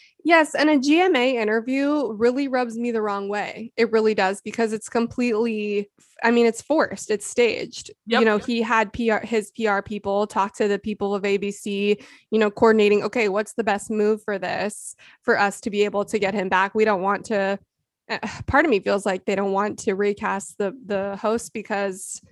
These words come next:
Speaker 1: again, so much of Bachelor Nation doesn't give a fuck about this and wants him to stay. But then they also have to satisfy the way that, you know,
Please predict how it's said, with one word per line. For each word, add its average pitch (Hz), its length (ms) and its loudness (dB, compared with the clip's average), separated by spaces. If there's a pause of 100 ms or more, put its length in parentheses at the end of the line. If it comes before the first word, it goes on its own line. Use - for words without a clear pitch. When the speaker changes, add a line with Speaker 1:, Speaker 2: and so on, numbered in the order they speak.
(280)
Speaker 1:
again, 233 720 -2
so - 280 -6
much 214 240 -2
of 226 120 -2
Bachelor 247 460 0
Nation 214 800 -2
doesn't 196 280 -4
give 208 100 -4
a 226 80 -4
fuck 254 220 -6
about 208 220 -4
this 208 300 -6
and 202 240 -6
wants 196 280 -6
him 190 160 -4
to 185 140 -14
stay. - 580 -6 (340)
But 208 120 -6
then 226 100 0
they 220 100 0
also 196 320 -4
have 202 160 -4
to 208 60 -8
satisfy 196 840 -4
the 214 160 -8
way 202 140 -4
that, 202 160 -8 (140)
you 214 160 -4
know, 196 220 -8